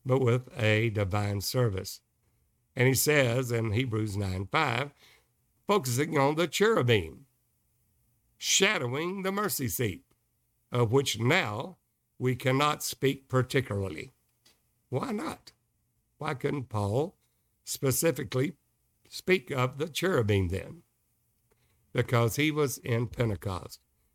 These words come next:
He was in the former rain. It wasn't time.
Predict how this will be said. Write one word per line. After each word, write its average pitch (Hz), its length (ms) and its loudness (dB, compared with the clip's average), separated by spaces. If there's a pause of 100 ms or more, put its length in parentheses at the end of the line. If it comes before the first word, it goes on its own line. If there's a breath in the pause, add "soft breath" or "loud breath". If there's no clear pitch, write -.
(140)
He 156 120 0
was 147 180 0
in 135 120 2
the 139 100 -2
former 110 340 0
rain. 92 420 -2 (460)
It 120 140 4
wasn't 104 360 0
time. 107 440 -4